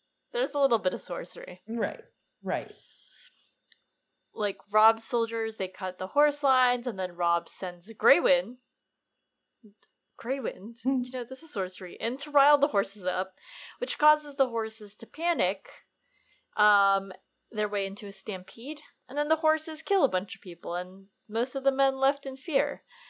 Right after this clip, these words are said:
Speaker 1: And some of the people who are dead, it's Rupert Brax, Lyman Vickery, Lord Craig Hall, and Ontario Just. Fifty of these people are taken prisoner, including Jast's sons and Martin Lannister.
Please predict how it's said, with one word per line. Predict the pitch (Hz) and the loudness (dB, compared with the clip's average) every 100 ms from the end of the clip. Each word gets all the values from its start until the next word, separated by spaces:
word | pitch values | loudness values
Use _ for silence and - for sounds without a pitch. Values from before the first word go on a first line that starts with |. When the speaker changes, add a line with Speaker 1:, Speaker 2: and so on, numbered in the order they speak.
| - _ | -20 _
Speaker 1:
And | 262 254 | -12 -8
some | 311 | -6
of | |
the | 302 | -6
people | 302 285 294 | -6 -4 4
who | 269 | 4
are | 269 | 4
dead, | 214 180 208 | 2 -2 -2
it's | 233 - 202 | -6 -8 -12
Rupert | 208 247 240 | -6 -6 -2
Brax, | 175 180 226 - - | -2 0 -4 -12 -10
Lyman | 196 196 220 226 226 208 | -4 -2 -4 -8 -12 -10
Vickery, | 190 - 190 180 220 262 _ _ _ - | -10 -8 -8 -8 -10 -12 _ _ _ -10
Lord | 208 220 214 | -4 -4 -6
Craig | - 214 - | -8 -8 -2
Hall, | 202 185 202 | 0 2 2
and | 196 180 - | -2 -8 -10
Ontario | 208 - 196 196 220 | -10 -4 -2 0 -2
Just. | 240 180 - 226 - - - _ _ _ _ _ _ _ - - _ | -4 -4 -4 -6 -10 -18 -20 _ _ _ _ _ _ _ -20 -20 _
Fifty | 269 269 277 262 | -4 -2 2 2
of | 240 233 | 2 -6
these | 240 240 240 233 | -14 -12 -12 -14
people | - 240 233 233 | -12 -6 -2 2
are | 233 226 | 4 4
taken | 220 220 208 | 0 -8 -8
prisoner, | 220 220 240 | -10 -8 -10
including | 269 262 214 208 | -6 -6 -4 -6
Jast's | - 175 175 - - | -2 -2 -2 -8 -6
sons | - 247 262 254 | 0 0 0 -6
and | 240 180 | -6 -4
Martin | 165 175 180 | -6 -6 -10
Lannister. | 170 220 233 - 240 240 | -6 -4 -4 -4 -6 -6